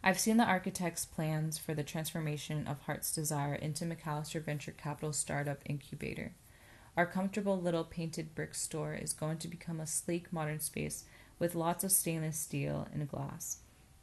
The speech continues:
It'll be completely unrecognizable. But as Hannah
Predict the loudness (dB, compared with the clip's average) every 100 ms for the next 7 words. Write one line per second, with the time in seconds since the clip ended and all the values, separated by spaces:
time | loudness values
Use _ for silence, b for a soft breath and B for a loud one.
0 | 2 4 4 0 0 -2 -2 0 0 2
1 | 0 0 0 0 0 -4 -8 -8 -8 B
2 | B B B 4 6 6 4 2 2 0